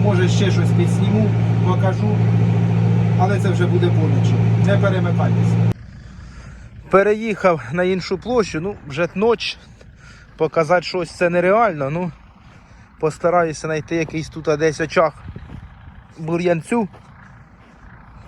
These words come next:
Показати, по чому працює. Ну, воно ж ніфіга вже не видно. Ноч. Ноч.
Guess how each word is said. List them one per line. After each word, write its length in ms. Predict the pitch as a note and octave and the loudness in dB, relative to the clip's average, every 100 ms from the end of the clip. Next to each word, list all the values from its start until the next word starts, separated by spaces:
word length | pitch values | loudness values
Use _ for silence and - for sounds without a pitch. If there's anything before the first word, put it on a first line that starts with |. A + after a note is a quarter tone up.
| D3 | -10
Показати, 420 | C#3+ D3 F3 E3+ | -6 -2 0 -2
по 100 | D#3 | -4
чому 220 | - F3 | -2 0
працює. 440 | D#3+ C#3+ A2+ - A2 | 0 0 -4 -6 -6
Ну, 180 | C3+ F3 | -4 -4
воно 160 | E3+ | -2
ж 100 | D3+ | -4
ніфіга 340 | E3 D#3+ D#3+ E3 | -4 -4 -2 -2
вже 160 | D3 | -2
не 120 | D#3+ F3 | -2 -2
видно. 280 | F3+ B2+ - - - - - - - - - - - - | -2 -4 -10 -12 -12 -12 -12 -14 -18 -20 -20 -20 -20 -18
Ноч. 600 | C#3 D#3+ F#3+ F#3 - - - - - - - - - - - - - - - - - - - | -8 -2 -2 -2 -8 -12 -16 -20 -20 -20 -20 -20 -20 -20 -20 -20 -20 -20 -20 -20 -20 -20 -14
Ноч. 600 | A#2+ C#3 B2 - - | -8 -8 -8 -10 -10